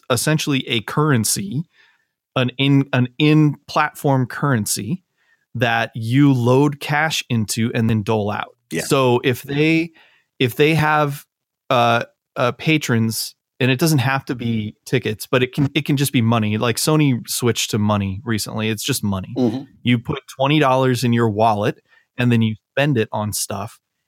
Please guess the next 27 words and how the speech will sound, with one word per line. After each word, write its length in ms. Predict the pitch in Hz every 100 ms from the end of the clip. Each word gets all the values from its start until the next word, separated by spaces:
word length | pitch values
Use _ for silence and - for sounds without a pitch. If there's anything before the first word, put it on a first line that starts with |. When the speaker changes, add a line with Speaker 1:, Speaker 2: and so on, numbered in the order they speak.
| -
Speaker 1:
And 100 | 127
that 180 | 151
means 300 | 156 147 135
the 100 | 131
wallet 360 | 123 131 143 139
always 260 | 123 120 113
ends 160 | 117
up 160 | 123 120
with 120 | 117
some 300 | - 123 110
weird 440 | 107 117 117 107 101
number. 480 | 101 104 90 - - _
You've 220 | 113 117
got, 200 | 113 113
I've 120 | 113 127
got 160 | 123
ninety-eight 440 | 110 117 123 139 131
cents 200 | 170 -
in 60 |
here 160 | 98 104
or 60 | 104
whatever. 300 | 110 - - -
Speaker 2:
Right. 260 | - - -
Speaker 1:
And 320 | 143 143 135
the, 180 | 143 131 - _ -
the 280 | 123 123 120
user 800 | 113 127 233 233 123 107 143